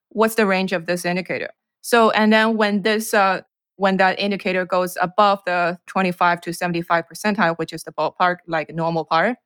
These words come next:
when it becomes an outlier, then that signals some kind of turning point could be happening, right? Or could be happening soon. But the question is,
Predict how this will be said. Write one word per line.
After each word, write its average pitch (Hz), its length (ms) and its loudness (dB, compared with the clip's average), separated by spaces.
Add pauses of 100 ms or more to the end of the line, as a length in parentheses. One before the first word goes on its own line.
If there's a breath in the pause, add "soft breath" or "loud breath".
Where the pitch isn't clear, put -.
(360)
when 202 140 2
it 196 80 0
becomes 185 280 0
an 185 100 -2
outlier, 233 720 0
then 170 260 -4
that 170 220 0
signals 170 480 -4
some 160 200 -6
kind 160 200 -4
of 156 140 -4 (160)
turning 185 260 2
point - 520 -2 (100)
could 190 160 2
be 170 80 2
happening, 175 480 0
right? 165 220 -2 (160)
Or 185 180 2
could 185 200 -2
be 180 120 0
happening 180 360 0
soon. 254 260 0 (340 loud breath)
But 262 320 2
the 233 120 -2
question 381 420 0
is, 233 400 0